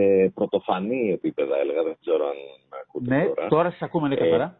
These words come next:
Speaker 2: Ναι, ναι.
Speaker 1: η αβεβαιότητα λόγω των γεωπολιτικών εντάσεων που βλέπουμε,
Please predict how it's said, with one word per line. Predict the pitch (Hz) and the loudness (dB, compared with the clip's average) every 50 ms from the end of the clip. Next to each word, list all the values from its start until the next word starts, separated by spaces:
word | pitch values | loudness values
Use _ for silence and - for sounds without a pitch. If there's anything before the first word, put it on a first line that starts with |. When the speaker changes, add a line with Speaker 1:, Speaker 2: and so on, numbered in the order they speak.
| _ _ - | _ _ -10
Speaker 2:
Ναι, | 113 120 120 | -6 -4 -4
ναι. | 120 139 170 - - | -2 -4 -6 -6 -4
Speaker 1:
η | - 123 113 104 | 0 2 4 4
αβεβαιότητα | 95 92 104 110 95 82 110 104 95 101 113 107 - 104 - 92 87 | 4 2 0 -2 -2 0 0 0 0 0 0 -2 -2 -2 0 2 2
λόγω | 95 110 113 107 113 | 2 2 2 0 2
των | 113 104 | 2 2
γεωπολιτικών | 92 82 92 87 82 76 - 90 87 82 82 - 85 - - 117 117 107 | 0 2 0 0 0 0 0 -2 -2 -2 -2 -6 -8 -4 -2 0 0 0
εντάσεων | 101 82 71 67 80 78 78 - - - 82 80 85 101 123 120 _ _ _ _ _ _ _ - | -2 -4 -2 2 2 2 2 2 0 -2 -2 -2 -2 -4 -6 -10 _ _ _ _ _ _ _ -16
που | - 71 | -12 -8
βλέπουμε, | 73 76 76 73 - 73 73 78 92 117 139 | -4 -2 -2 -2 -2 -4 -4 -2 -2 -4 -4